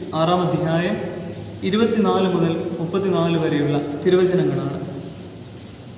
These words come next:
"അതിനാൽ എന്ത് ഭക്ഷിക്കും, എന്ത് പാനം ചെയ്യും, എന്ത് ധരിക്കും എന്ന് വിചാരിച്ച് നിങ്ങൾ ആകുലരാകേണ്ട. വിജാതീയരാണ്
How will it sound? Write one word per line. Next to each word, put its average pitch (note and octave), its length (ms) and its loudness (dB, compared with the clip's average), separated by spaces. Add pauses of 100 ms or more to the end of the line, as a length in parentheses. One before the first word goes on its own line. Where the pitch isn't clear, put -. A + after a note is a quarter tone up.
(720)
"അതിനാൽ A3+ 500 8
എന്ത് A3 120 8
ഭക്ഷിക്കും, G#3+ 600 2 (440)
എന്ത് F#3 280 4
പാനം G#3 380 6
ചെയ്യും, E3+ 640 2
എന്ത് F3 260 2
ധരിക്കും F#3 520 2 (580)
എന്ന് G3+ 180 6
വിചാരിച്ച് G#3 580 6 (200)
നിങ്ങൾ F3 360 0
ആകുലരാകേണ്ട. E3 840 2 (1040)
വിജാതീയരാണ് F#3+ 840 6